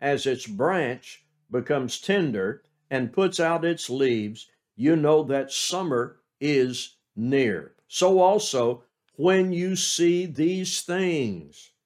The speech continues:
taking place," notice that phrase, "these things," the things he's been talking about, "you know that he is near at the very gates.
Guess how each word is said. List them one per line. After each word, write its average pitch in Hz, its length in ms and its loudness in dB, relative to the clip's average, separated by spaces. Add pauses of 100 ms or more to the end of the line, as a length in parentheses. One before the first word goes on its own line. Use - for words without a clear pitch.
(280)
taking 170 580 2
place," 151 760 0 (640)
notice 113 420 -2
that 131 300 -4
phrase, 131 600 0
"these 151 460 0
things," 147 580 -2 (200)
the 107 120 -4
things 127 320 -2
he's 143 180 -4
been 143 240 -2
talking 160 440 -2
about, 104 400 -4 (280)
"you 180 240 2
know 175 640 4
that 135 280 0
he 170 200 0
is 139 260 -2
near 151 380 2
at 147 200 -4
the 139 80 0
very 139 360 -2
gates. 107 540 -6